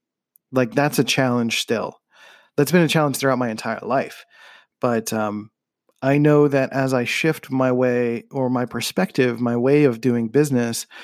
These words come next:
from trying to pander, or at least my perspective of pandering, to trying to get people to find me through my individuality and listening to the podcast and liking who I am and loving what I do and connecting with me individually, to, you know,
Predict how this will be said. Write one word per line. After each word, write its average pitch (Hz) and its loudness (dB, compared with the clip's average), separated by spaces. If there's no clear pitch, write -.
from 131 -2
trying 139 0
to 123 -2
pander, 135 0
or 117 0
at 120 -2
least 127 -4
my 131 2
perspective 113 -4
of 110 -8
pandering, 110 -4
to 123 2
trying 139 2
to 131 2
get 127 2
people 123 -4
to - -10
find 120 0
me 139 4
through 127 -2
my 120 0
individuality 117 0
and 113 -4
listening 120 -2
to 113 -10
the 113 -12
podcast 139 -2
and 117 -4
liking 110 -4
who 110 -4
I 110 -2
am 135 2
and 117 0
loving 113 -2
what 110 -6
I 110 -14
do 143 0
and 120 -6
connecting 156 0
with 127 2
me 123 2
individually, 120 2
to, 135 2
you 151 4
know, 123 0